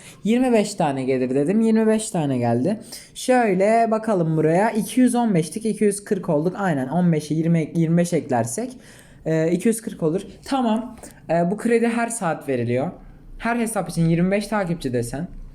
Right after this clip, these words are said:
İşte, e, beş tane hesabın olsa her saat için yirmi, her saat için yüz yirmi beş eder. E, günde beş kere yapsan bunu, beş çarpı yüz yirmi beş, editte yazarım cevabı. İşte o kadar,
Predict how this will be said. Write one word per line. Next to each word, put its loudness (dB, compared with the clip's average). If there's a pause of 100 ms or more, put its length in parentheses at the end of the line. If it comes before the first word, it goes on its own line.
(840)
İşte, 0 (240)
e, 2
beş 0
tane 0
hesabın -2
olsa -2 (500)
her -2
saat -2
için -4
yirmi, 0
her -4
saat -6
için -4
yüz 0
yirmi -2
beş -2
eder. -4 (840)
E, 0
günde 2
beş 0
kere 0
yapsan -2 (160)
bunu, -2 (440)
beş 0
çarpı 0
yüz 0
yirmi -2
beş, -2
editte 0
yazarım 2 (200)
cevabı. 0
İşte -4
o 0
kadar, -2